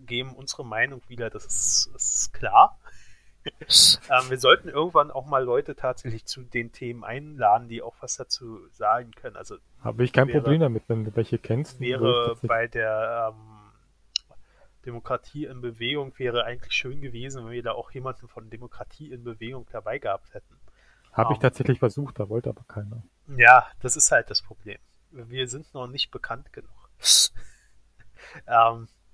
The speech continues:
Speaker 1: ja, aber, äh, trotzdem.
Speaker 2: Das ist übrigens der Hinweis darauf, auf iTunes uns fünf, äh, Sterne zu geben, uns, äh, ähm,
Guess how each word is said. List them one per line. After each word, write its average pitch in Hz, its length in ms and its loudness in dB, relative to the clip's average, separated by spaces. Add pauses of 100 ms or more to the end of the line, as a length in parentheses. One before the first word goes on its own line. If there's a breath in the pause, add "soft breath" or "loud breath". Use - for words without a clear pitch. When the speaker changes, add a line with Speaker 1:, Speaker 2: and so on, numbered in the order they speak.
(260)
Speaker 1:
ja, 123 300 12
aber, 131 720 0
äh, 117 40 -8 (440)
trotzdem. - 300 0
Speaker 2:
Das 131 160 8
ist 175 120 0
übrigens 160 380 4
der 160 120 8
Hinweis 143 400 4
darauf, 135 400 4
auf 139 180 -4
iTunes 151 540 2
uns 127 180 -6
fünf, 139 400 -4
äh, 135 300 -2
Sterne 156 360 2
zu 160 180 -2
geben, 160 680 0
uns, 127 280 -6
äh, 156 40 -8
ähm, 127 340 0